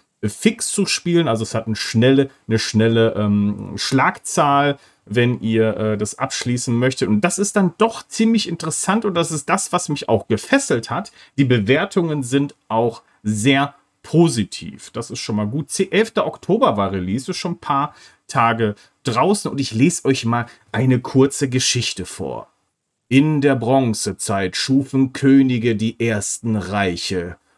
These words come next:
Kontrolliere ihren Aufstieg zur Macht in einem einzigartigen four X-Spiel. Erweitere deine Grenzen, errichte an strategischen Positionen Städte und verteidige diese mit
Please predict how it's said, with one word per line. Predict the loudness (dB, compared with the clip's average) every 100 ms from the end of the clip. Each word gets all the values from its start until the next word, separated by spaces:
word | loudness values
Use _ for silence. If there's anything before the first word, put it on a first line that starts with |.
| _ -2
Kontrolliere | 0 2 2 2 4 2 2 2 0 2
ihren | 2 4 0 0
Aufstieg | 2 2 -2 -4 -4 -4 -4
zur | -2 0
Macht | -2 -4 -8 -6
in | -6 -4
einem | -2 0 0 -2 _
einzigartigen | 0 2 0 -2 -6 -6 -8 -2 -2 -2 -2 0 0 -2
four | -2 -2 -2 -2
X-Spiel. | -4 -2 -4 -4 -4 -2 -2 -4 -10 _ _ _
Erweitere | -2 2 0 0 0
deine | 2 2 0
Grenzen, | 0 0 2 2 0 -2 0
errichte | 0 0 0 -2
an | -2
strategischen | -4 -4 -6 0 0 0 -6 -8
Positionen | -2 0 0 0 2 4 2
Städte | 0 -2 2 0 0 _ _ _
und | -2 0
verteidige | -4 -6 -2 2 2 2 -2
diese | -2 -4 -4 -2
mit | -2